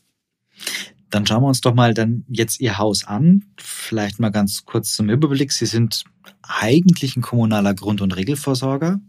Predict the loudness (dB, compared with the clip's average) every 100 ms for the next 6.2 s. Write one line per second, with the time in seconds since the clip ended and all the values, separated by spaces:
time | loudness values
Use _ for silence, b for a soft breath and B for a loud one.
0 | _ -6 -2 0 4 4 2 B B B
1 | B 0 2 4 2 2 2 0 -2 -2
2 | -2 -2 0 4 4 4 -4 -8 -2 0
3 | 0 -2 -2 -4 -2 2 2 2 -4 -6
4 | -4 -2 0 0 -2 -4 -2 -2 -2 -4
5 | -6 -8 -6 -8 -6 -6 -4 -4 -2 -2
6 | -4 -8